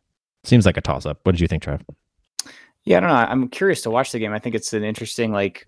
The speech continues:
Speaker 2: national showcase for Staley and the way he approaches the game. It's an interesting coaching matchup. You know, a guy that seems like an up-and-coming coach and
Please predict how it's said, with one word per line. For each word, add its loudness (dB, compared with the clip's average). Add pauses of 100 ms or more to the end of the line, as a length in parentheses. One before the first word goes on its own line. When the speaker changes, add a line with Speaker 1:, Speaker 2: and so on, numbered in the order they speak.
(160)
Speaker 2:
national 0
showcase 0
for -6
Staley 0
and -2
the -4
way 0
he -2
approaches -4
the -6
game. -2
It's -8
an 0
interesting -4
coaching -2
matchup. 0 (260)
You -2
know, 0 (360)
a -6
guy 4
that -2
seems -6
like -4
an -2
up-and-coming -2
coach 0
and -2